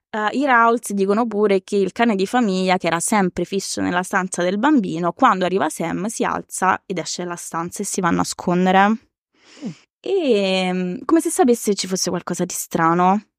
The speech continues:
Speaker 1: Infatti la famiglia Rawl poi in seguito dirà: "Cani e bambini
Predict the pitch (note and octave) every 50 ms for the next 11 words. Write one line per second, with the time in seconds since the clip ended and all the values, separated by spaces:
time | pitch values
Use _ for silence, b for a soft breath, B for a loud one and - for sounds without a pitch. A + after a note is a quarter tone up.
0 | _ - E4+ E4+ - - F3+ F#3 - - F3 E3+ F3+ F3 F#3 G3 G3+ G#3+ G#3+ F#3+
1 | F3+ F3+ F3+ F3+ F3 - - - F#3 E3+ E3+ F#3 - - F#3+ F3 F3 E3+ E3+ E3+
2 | F#3+ G#3+ G#3+ E3 E3+ - - _ _ _ _ _ _ _ - - A#3 G3 F3+ F3
3 | F3 F#3+ A#3+ C#4 A#3+ F3+ E3 D3 C#3 D#3+ E3 F3 G3+